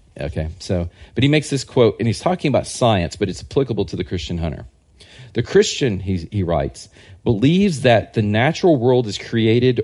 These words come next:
ordered, and maintained by a God who acts in its history in special ways.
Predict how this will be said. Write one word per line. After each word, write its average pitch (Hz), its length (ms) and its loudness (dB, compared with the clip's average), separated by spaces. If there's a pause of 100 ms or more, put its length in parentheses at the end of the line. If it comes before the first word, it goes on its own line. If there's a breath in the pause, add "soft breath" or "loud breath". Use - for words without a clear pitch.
ordered, 113 480 2
and 101 120 -2
maintained 123 520 0
by 127 80 2
a 107 100 2
God 95 300 2
who 92 180 -2
acts 110 380 -2
in 98 100 -2
its - 180 -6
history 92 540 -4
in 92 100 -8
special 82 480 -4
ways. 67 420 -4